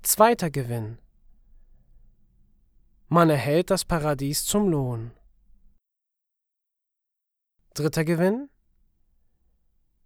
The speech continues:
Der Wert aller Organe und Empfindungen steigt von eins auf tausend. Zum Beispiel: Unseren Verstand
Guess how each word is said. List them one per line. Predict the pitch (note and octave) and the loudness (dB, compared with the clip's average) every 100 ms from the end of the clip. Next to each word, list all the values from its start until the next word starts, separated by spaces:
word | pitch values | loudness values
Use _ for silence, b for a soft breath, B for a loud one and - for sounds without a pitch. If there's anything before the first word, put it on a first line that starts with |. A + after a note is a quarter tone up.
| _ _ | _ _
Der | E3 D3 C3+ | 0 0 2
Wert | F#3+ G#3 - - | 2 2 -2 -4
aller | A#3 A#3+ A#3+ A#3 | -2 0 0 2
Organe | F3+ E3 F3 F3+ D3 C3+ | 2 2 2 2 0 -2
und | D3+ D3+ | -4 -2
Empfindungen | D3 - G#3+ G#3+ E3 D3 D#3 | -4 -2 0 2 2 0 -2
steigt | - - D3+ - | -2 -2 -2 -2
von | - C#3 - | -6 -6 -2
eins | D3 F3 A3 - - _ _ | 0 2 0 -4 -8 _ _
auf | - B2 - - | -8 -8 -8 -8
tausend. | - F3+ D3+ A2+ G2+ G2 - - _ _ _ _ _ _ _ _ _ _ _ _ _ _ _ _ _ _ _ | 0 2 2 -2 -8 -10 -14 -20 _ _ _ _ _ _ _ _ _ _ _ _ _ _ _ _ _ _ _
Zum | - A3+ | 0 2
Beispiel: | G#3 E3 C3 - F#2+ - _ _ _ _ _ _ _ _ _ _ _ _ _ | 2 0 -2 -8 -14 -16 _ _ _ _ _ _ _ _ _ _ _ _ _
Unseren | - F#3+ F#3+ G3+ | 2 4 4 2
Verstand | F#3+ F#3+ - - B3 A3+ F3+ G3+ - | 2 -2 -2 0 2 4 2 0 -10